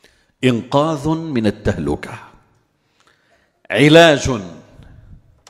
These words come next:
وشفاء ودواء، وقع على موطن الداء،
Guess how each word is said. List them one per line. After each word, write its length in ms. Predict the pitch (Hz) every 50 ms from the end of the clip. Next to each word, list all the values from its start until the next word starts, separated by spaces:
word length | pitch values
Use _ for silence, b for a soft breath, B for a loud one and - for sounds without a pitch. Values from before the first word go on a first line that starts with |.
| _ _ _ _ _ _ _ _ _ _ -
وشفاء 1000 | 117 117 123 - - 143 139 - - 156 147 143 135 123 113 123 113 104 95 90 82 73 73 - _ _ - - _ _ _ _ _ _ _ _ _ _ _ _ _ _ _ _ _ _
ودواء، 880 | 107 113 139 147 139 156 156 156 165 175 170 160 143 113 - - - - - - - - - - _ _ _ _ _ _ _ _ _ _ _ _ _ _ _ -
وقع 440 | 107 123 165 208 - - - 196 202 185 175 185 190 185 175 160
على 720 | 143 151 170 196 202 196 196 185 180 170 156 151 147 139
موطن 760 | 131 127 123 131 151 180 185 170 147 139 135 - - 170 160 143
الداء، 800 | 127 110 95 101 104 131 139 135 123 98 - - - - -